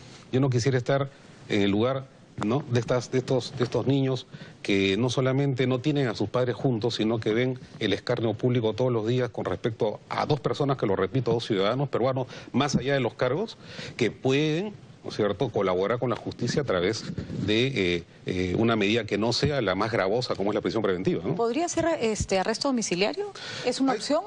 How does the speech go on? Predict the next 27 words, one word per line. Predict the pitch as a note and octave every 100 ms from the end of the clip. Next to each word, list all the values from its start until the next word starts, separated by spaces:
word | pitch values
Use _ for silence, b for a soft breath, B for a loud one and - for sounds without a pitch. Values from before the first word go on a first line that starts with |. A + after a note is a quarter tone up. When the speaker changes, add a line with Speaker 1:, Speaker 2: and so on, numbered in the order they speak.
| -
Speaker 1:
hay | F#3
un | A3
abanico. | A3 F3 E3+ D#3 B2+
El | A#2
Tribunal | C#3 G#3+ A#3+
Constitucional, | G3+ F3 C3+ - C3+ D#3 A3 - - - - -
eh, | A2 G#2 A2+
ha |
elaborado | C#3 D3+ B2+ C3+
lo | C#3+
que | A#2 G#2
se | A#2+
llama | B2+
un | C3 A#2
test | C3+
de | B2
proporcionalidad. | A#2+ G#2+ F#2 F2 F2+ F#2+ G2+ C3
Eso | D#3
se | C#3+
explicó, | A#2+ - G2 C3 C3
es | -
un | A#2+
tema | G#2+ - B2
bastante | A#2+ G#2+ F#2+ - A#2+ B2
técnico. | C#3+ D3 D#3
En | C#3
conclusión, | C#3 C#3 D3 F#3+